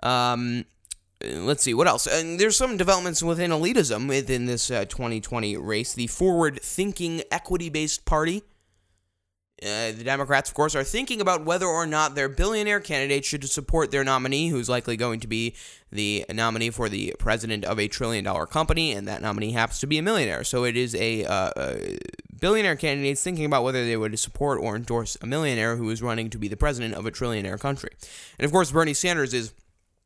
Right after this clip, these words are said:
tentatively by me and others projected to be the nominee of the race. And the big question is, will Bernie accept money from billionaires, people who hates? Literally, the, the slogan under his campaign is "Paid for by Bernie twenty twenty," and then in parentheses, "not the billionaires."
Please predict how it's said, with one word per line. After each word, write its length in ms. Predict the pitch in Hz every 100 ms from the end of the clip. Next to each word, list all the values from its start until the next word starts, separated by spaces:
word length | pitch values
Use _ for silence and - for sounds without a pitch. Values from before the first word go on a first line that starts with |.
| _ _ - -
tentatively 520 | 160 156 131 127 131
by 220 | 123 104 101
me 160 | 107
and 100 | 107
others 280 | 131 147 131
projected 420 | 127 120 113 117
to 80 | 110
be 100 | 110
the 100 | 98
nominee 300 | 101 101 98
of 80 | 95
the 80 | 117
race. 260 | 160 156 - - - -
And 120 | 156
the 40 |
big 140 | 185 220
question 360 | 196 185 180
is, 160 | 175 156
will 220 | 185 220
Bernie 360 | 180 214 220 196
accept 380 | 165 - 220
money 260 | 185 214 220
from 280 | 202 214 170
billionaires, 540 | 196 220 147 107 135
people 320 | - 170 - 170
who 160 | 170
hates? 340 | 185 190 117 151
Literally, 320 | 165 170 160
the, 280 | 139 135 127
the 140 | 135
slogan 440 | 127 - 165 156 143
under 280 | 139 127 131
his 280 | 131 120
campaign 640 | - 135 120 - 165 98 101 - - - _
is 400 | - 127 123 123
"Paid 320 | - 165 160 -
for 260 | 147 135
by 220 | 107 123
Bernie 260 | 120 127 123
twenty 280 | - 131 113
twenty," 400 | - 147 123 113
and 120 | 113
then 120 | 110
in 100 | 117
parentheses, 540 | 120 127 131 127 113 107
"not 180 | 117
the 60 | 113
billionaires." 580 | 123 156 107 - 104